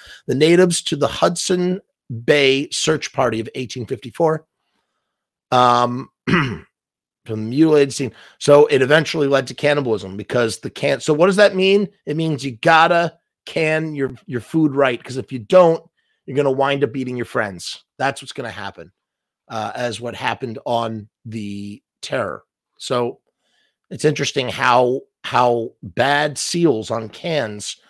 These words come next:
could wreak havoc. You know, if you're taking your food with you and you're traveling to these extreme places and your food becomes compromised, you are going to be in deep crap.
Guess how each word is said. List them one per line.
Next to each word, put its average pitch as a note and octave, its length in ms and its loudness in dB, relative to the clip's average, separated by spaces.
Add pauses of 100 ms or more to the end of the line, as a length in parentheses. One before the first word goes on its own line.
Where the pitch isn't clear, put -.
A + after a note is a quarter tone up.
(480)
could A#2+ 180 -2
wreak B2 240 -4
havoc. E3+ 720 -2 (180)
You C3 120 -2
know, G#2 180 -2
if A2 160 -6
you're C3+ 80 -10
taking F#3+ 400 -2
your D3 100 0
food D#3 280 0
with F3+ 280 2
you C3+ 200 -2
and A#2+ 100 -4
you're A#2+ 120 -10
traveling D3 480 -2
to - 100 -12
these C3+ 160 -6
extreme C3+ 400 -8
places D#3 600 -6 (360)
and A#2+ 160 -4
your A#2+ 80 -2
food E3 560 4
becomes C#3 720 -6 (240)
compromised, C#3+ 680 -2
you C3+ 380 -4
are D#3+ 220 2
going C#3+ 260 0
to D#3 120 -6
be C#3+ 180 -6
in C#3 80 -4
deep A#2 240 -8
crap. G3+ 320 0